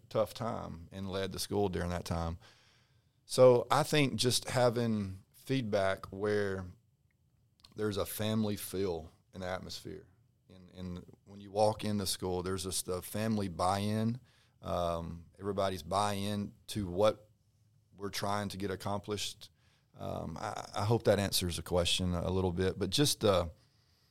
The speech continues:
not a lot of, you want pushback. Pushback's welcome.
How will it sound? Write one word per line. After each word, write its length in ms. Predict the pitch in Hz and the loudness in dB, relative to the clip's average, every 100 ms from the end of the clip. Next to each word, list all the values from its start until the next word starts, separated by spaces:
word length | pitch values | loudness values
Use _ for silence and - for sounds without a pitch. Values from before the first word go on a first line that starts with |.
| _ _ _ _ _ _ _ _ _ _ _ _ _ _ - - _ | _ _ _ _ _ _ _ _ _ _ _ _ _ _ -20 -20 _
not 240 | 107 131 135 | 0 4 6
a 60 | |
lot 400 | 104 104 113 110 101 | 8 8 6 4 4
of, 500 | 104 101 95 87 - _ _ _ _ _ | 6 6 4 -2 -12 _ _ _ _ _
you 140 | 123 123 | -2 4
want 200 | 156 - | 4 4
pushback. 500 | 113 113 110 127 - - | 2 2 0 -2 -2 -4
Pushback's 480 | 113 - 101 95 92 | -4 2 2 2 -2
welcome. 480 | 95 104 110 110 | -2 -2 -6 -6